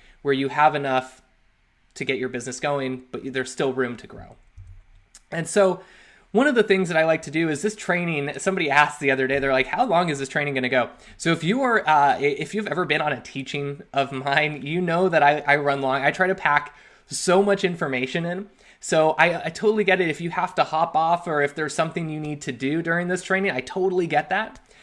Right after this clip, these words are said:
There will be the replays, uh, available.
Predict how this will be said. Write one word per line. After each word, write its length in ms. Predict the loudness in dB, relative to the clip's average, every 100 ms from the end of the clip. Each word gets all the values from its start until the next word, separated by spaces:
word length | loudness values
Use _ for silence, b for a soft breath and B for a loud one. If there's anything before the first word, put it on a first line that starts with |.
| b
There 160 | -2 0
will 200 | 0 0
be 120 | -2
the 100 | -2
replays, 580 | -4 -2 2 2 2 -2 -12
uh, 380 | -4 -2 0 -2 -6 -10
available. 680 | -6 -2 0 0 -2 -4